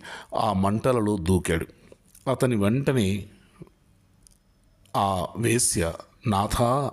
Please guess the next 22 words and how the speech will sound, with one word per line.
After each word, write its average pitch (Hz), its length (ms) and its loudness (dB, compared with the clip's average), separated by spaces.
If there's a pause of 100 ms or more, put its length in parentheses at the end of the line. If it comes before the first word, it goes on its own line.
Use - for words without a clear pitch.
అని 104 120 4
కేకలు 117 440 0
పెడుతూ 107 340 0
వచ్చి 107 500 -2 (760)
తన 147 140 2
ధర్మాన్ని 156 540 2
అనుసరించి 123 760 0 (220)
సహగమనం 123 720 2 (100)
చేయటానికి 95 480 0
సిద్ధమైంది. 92 760 -2 (760)
ఆమె 101 200 0
బంధువులు 113 560 2
ఆమెను 95 280 2
వారించి, 104 600 -2 (600)
"వేశ్యవైన 156 640 2
నీకు 107 540 0 (140)
ఇదేమి 117 480 4
వెర్రి?" 95 360 0 (640)
అని 120 300 2 (380)
ఎన్నో 156 360 4
రీతుల 156 360 2
చెప్పి 113 560 0